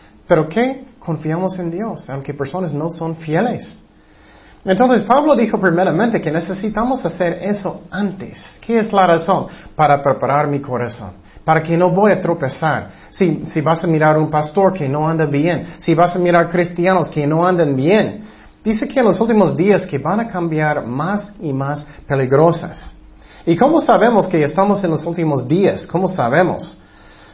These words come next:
Bueno, primeramente un señal, hay muchos, pero un señal gigante es que Israel ya está en su tierra otra vez.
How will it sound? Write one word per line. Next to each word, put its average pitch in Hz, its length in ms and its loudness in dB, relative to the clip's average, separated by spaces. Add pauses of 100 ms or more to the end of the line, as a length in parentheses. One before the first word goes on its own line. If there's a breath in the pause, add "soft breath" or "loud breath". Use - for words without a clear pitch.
Bueno, 220 160 6
primeramente 196 680 4
un 180 180 4
señal, 156 460 2
hay 139 100 2
muchos, 185 760 0 (440 soft breath)
pero 165 200 4
un 190 120 4
señal 170 440 2
gigante 165 720 2
es 147 100 -4
que 156 160 -4
Israel 170 640 -2
ya 151 220 -4
está 147 480 -8
en 123 140 -8
su 123 420 -8
tierra 131 560 -6
otra 101 340 -12
vez. 98 460 -12